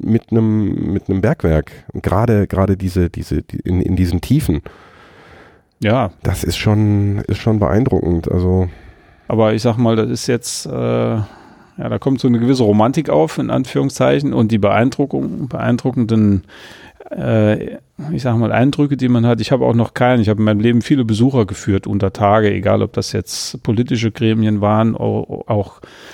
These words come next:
Speaker 2: kritische Menschen oder so. Von der Technik, die da unter Tage im Einsatz ist, sind sie alle beeindruckt.
Speaker 1: Ja.
Speaker 2: Ich habe noch keinen erlebt, der rausgese-, rauskam und hat gesagt, "Was ist denn das für ein Quatsch?"
Speaker 1: Ja.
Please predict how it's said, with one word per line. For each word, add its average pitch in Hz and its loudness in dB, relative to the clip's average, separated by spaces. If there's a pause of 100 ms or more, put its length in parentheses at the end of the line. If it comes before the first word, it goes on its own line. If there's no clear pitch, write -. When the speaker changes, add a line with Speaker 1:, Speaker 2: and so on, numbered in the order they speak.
(400)
Speaker 2:
kritische 120 2 (200)
Menschen 113 0
oder 107 -2
so. 104 -2 (340)
Von 107 0
der 95 2
Technik, 147 -2
die 147 0
da 127 2
unter 123 0
Tage 110 2
im 107 -2
Einsatz 104 -2
ist, 101 -4
sind 107 0
sie 101 -4
alle 95 -4
beeindruckt. 90 -10
Speaker 1:
Ja. 87 -18 (140)
Speaker 2:
Ich - -12
habe 107 0
noch 98 0
keinen 113 4
erlebt, 113 4
der 110 4
rausgese-, 107 0
rauskam 107 2
und 104 4
hat 101 -2
gesagt, 101 -4
"Was 101 -6
ist 92 -4
denn 95 -2
das 107 -4
für - -10
ein 92 -8
Quatsch?" - -12
Speaker 1:
Ja. 80 -6